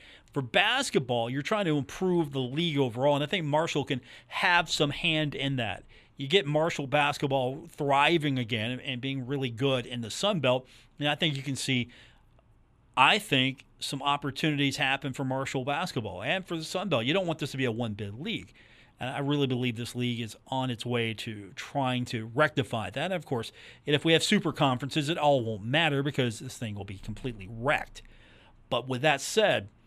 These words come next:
I think you're going to see some more opportunity. And for the women's side as well, I think Marshall women, the program favors Marshall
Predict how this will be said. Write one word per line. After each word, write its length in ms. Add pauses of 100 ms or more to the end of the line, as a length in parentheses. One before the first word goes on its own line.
(1120)
I 60
think 300
you're 80
going 340
to 160
see 640 (100)
some 200
more 200
opportunity. 420
And 120
for 80
the 60
women's 380
side 320
as 120
well, 180
I 80
think 220
Marshall 680 (480)
women, 840 (520)
the 220 (160)
program 640
favors 880 (580)
Marshall 920